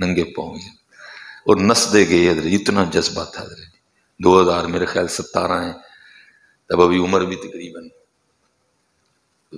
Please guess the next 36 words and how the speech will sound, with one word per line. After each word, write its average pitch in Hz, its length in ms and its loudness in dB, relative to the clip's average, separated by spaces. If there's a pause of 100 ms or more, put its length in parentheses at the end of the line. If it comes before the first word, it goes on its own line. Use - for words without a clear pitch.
(480)
बत्तीस - 300 -8
से 92 240 -6
बत्तीस - 380 -4
ही। 85 80 -16 (840)
दौड़ - 220 0
दे 92 220 -4
हजरत, 90 280 -10
असी - 220 -10
नंगी 85 280 -4
पैरी - 300 -12
गए। - 340 -14 (460)
कोई 95 200 -2
वट्टियां 85 400 -2
शट्टियां 80 380 -4
दा 82 80 0
ख्याल 78 360 -6
ना 85 180 -4
आए 78 100 -4
कि - 380 -10
चुभदे 101 400 0
ने 95 80 -2
बे 87 140 -4
पैरां - 400 -12
विच। - 220 -16 (840)
दौड़ते 143 380 0
हम - 180 -16
गए। - 240 -20 (960)
तो 107 100 2
ऊपर 127 160 2
से 123 120 -4
ना 151 100 0
तीन 123 340 -2
नौजवान 82 560 -4
आ 82 140 -8
रहे - 160 -12
थे, - 260 -20